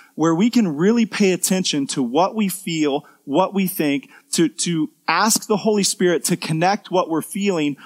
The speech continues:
with the circumstances we're experiencing, and then to ask him to show us why we feel that way about the things that we're currently going through. For many of us, uh, life has kind of ground to a halt. I know that's not true for all of us. Some of us, your,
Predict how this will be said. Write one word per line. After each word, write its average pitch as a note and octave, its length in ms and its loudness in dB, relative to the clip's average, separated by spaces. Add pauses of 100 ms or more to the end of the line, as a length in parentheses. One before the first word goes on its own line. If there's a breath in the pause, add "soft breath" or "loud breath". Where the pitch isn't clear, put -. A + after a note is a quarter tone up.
(140 loud breath)
with D#3 200 0
the D3+ 100 0
circumstances F#3 960 0
we're C#3 140 0
experiencing, B2+ 880 -4 (580 soft breath)
and D#3+ 140 0
then G3 140 4
to A3 120 2
ask F3 320 -2
him F3+ 140 0
to D#3 80 -2
show F3 380 0
us C#3+ 240 0 (200 soft breath)
why E3 460 2
we F#3 220 -4
feel F3+ 420 -2
that D3 320 0
way C3 360 0
about B2+ 420 -2
the C#3 80 -6
things B2+ 320 -2
that B2 100 -4
we're A#2+ 140 -6
currently A2+ 420 -6
going G2+ 320 -6
through. - 220 -20 (680)
For D3 100 0
many E3 280 2
of D3+ 160 2
us, C#3+ 280 0 (240 loud breath)
uh, C3+ 220 2
life C#3 400 2
has C#3+ 160 -4
kind C#3+ 240 -4
of G#2+ 140 -6
ground B2+ 460 0
to B2+ 160 -4
a - 20 -4
halt. G#2 320 -6 (680)
I B2+ 100 -2
know C#3+ 120 4
that's C#3+ 220 2
not D3 180 0
true D3 300 -2
for C3 160 -4
all C#3+ 180 2
of C#3+ 80 -4
us. C#3 100 -2
Some D3 200 -4
of C#3 80 -2
us, C3+ 180 -4
your, C#3+ 160 -2